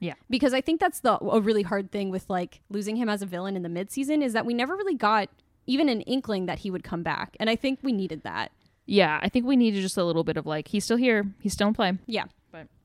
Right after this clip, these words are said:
Speaker 1: anyway, maybe he's not. Maybe he is. I don't know. I'm
Speaker 2: I hope
Speaker 1: hoping and praying that he's coming back in season three.
Speaker 2: Hopes and prayers.
Speaker 1: Um, I, that being said, I got, I honestly have no idea where season three is taking us.
Speaker 2: Yeah,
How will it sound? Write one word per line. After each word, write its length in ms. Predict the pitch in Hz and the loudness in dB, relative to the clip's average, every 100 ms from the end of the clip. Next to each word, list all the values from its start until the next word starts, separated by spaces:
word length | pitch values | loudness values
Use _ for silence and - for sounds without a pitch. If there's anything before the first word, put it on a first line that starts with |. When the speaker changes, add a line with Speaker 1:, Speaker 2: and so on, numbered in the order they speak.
| - | -14
Speaker 1:
anyway, 240 | 180 151 147 | -10 -8 -6
maybe 200 | 202 233 | -4 0
he's 40 | |
not. 300 | 226 202 - | 2 0 -2
Maybe 160 | 180 180 | -4 -2
he 60 | 160 | -4
is. 180 | 156 | -6
I 80 | 156 | -10
don't 80 | 156 | -10
know. 160 | 143 160 | -12 -4
I'm 140 | 175 254 | 2 4
Speaker 2:
I 40 | |
hope 120 | 247 | 4
Speaker 1:
hoping 160 | 262 208 | 2 0
and 80 | 196 | 2
praying 320 | 240 240 233 | 2 2 2
that 20 | |
he's 100 | 202 | -2
coming 180 | 208 180 | -4 -2
back 160 | 165 165 | -4 -4
in 80 | 170 | -8
season 240 | - 151 | -8 -4
three. 420 | 202 202 202 202 - _ - | -2 2 2 0 -6 _ -8
Speaker 2:
Hopes 200 | 214 214 | -4 -4
and 80 | 220 | -4
prayers. 500 | 185 180 180 - - _ | -4 -4 -6 -10 -18 _
Speaker 1:
Um, 360 | 170 170 170 160 - | -8 -6 -6 -10 -8
I, 180 | 208 220 | -6 4
that 180 | 254 294 | 4 4
being 120 | 285 | 2
said, 220 | 285 269 | 2 2
I 180 | 214 233 | 4 2
got, 160 | 240 208 | 2 0
I 200 | 190 208 | 0 0
honestly 520 | 185 190 214 - 247 | 2 2 2 2 2
have 160 | 233 185 | 4 2
no 180 | 180 175 | 2 2
idea 420 | 175 170 165 156 | 2 2 2 0
where 160 | 156 156 | -2 -6
season 240 | 165 165 | -8 -8
three 160 | - 160 | -8 -8
is 100 | - | -6
taking 300 | - - - | -8 -8 -2
us. 100 | |
Speaker 2:
Yeah, 100 | 262 | 2